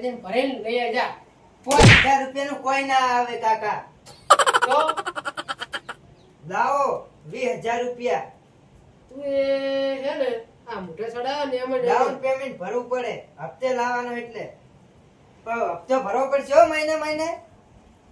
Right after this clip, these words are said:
Speaker 1: આપણે હપ્તો બપ્તો ને ડાયરેક્ટ રોકડે લઈ આલે. કેટલાનો, કેટલાનો કીધો તે?
Speaker 2: સાઠ.
Speaker 1: લે, ગણી લે, સાઠ, સાઠ પૂરા હે, જા. આપણે
Speaker 2: તમે રેડી ગણ્યા ને?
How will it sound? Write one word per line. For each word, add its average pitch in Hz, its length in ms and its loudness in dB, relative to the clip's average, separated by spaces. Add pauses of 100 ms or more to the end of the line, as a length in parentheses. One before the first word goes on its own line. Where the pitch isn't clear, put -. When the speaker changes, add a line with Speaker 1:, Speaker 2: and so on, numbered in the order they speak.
(100)
Speaker 1:
આપણે 226 240 -6
હપ્તો 233 240 -6
બપ્તો 233 300 -2
ને 247 120 -4
ડાયરેક્ટ 233 280 0
રોકડે 220 240 -4
લઈ 214 260 -4
આલે. 214 140 -4 (100)
કેટલાનો, 285 340 -4
કેટલાનો 302 320 -8
કીધો 262 160 -4
તે? 349 100 -4
Speaker 2:
સાઠ. 381 600 -2 (1300)
Speaker 1:
લે, 208 140 -6
ગણી 233 240 -4
લે, 240 60 2
સાઠ, 220 280 -4
સાઠ 214 220 -6
પૂરા 214 220 -2
હે, 190 120 -8
જા. 220 200 -4 (3000)
આપણે 226 300 -4
Speaker 2:
તમે 302 260 2
રેડી 302 340 0
ગણ્યા 302 320 -2
ને? 247 80 -4